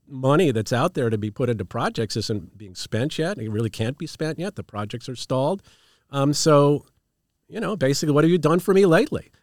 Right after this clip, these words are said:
Not only do you look down on me <laughs> and think I'm a, a rube because I don't like, I'm not, not down with the cultural program of the Democratic Party, and I don't think maybe, you know, gender fluidity should be taught in those to second graders, but,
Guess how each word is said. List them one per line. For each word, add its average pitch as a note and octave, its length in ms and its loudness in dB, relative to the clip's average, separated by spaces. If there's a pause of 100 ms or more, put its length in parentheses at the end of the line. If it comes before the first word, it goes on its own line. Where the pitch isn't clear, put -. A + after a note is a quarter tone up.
Not E3+ 140 4
only B3+ 200 6
do C#3+ 140 4
you B2+ 160 4
look C3 240 2
down D3+ 240 0
on G#2 100 0
me F#2+ 220 -4 (160)
<laughs> - 480 -4
and B2+ 100 -16
think D3 160 -2
I'm B2+ 200 2
a, A2 200 0
a A2+ 100 -2
rube C3 540 6
because B2 300 -4
I A#2+ 100 0
don't A#2+ 260 0
like, A2 260 -4
I'm A2+ 100 -2
not, A#2 240 -2
not B2 160 -2
down A#2+ 200 -2
with A2 80 -2
the G#2+ 60 -4
cultural A#2 380 -4
program B2+ 340 0
of F#2+ 60 -4
the G#2 80 -2
Democratic G#2 500 -4
Party, C3 400 0 (380)
and G#2+ 80 -6
I G#2+ 80 -2
don't A2 180 -2
think G#2+ 160 -2
maybe, G#2+ 400 -2
you B2 100 -8
know, F#2+ 120 -4
gender A2 300 -2
fluidity A2 540 -2
should A2+ 220 -8
be G#2 80 -6
taught G#2+ 260 -6
in G2+ 120 -4
those G2 220 -10
to G2 100 -20
second E3 320 -4
graders, F#2+ 400 -6
but, C#3+ 240 -2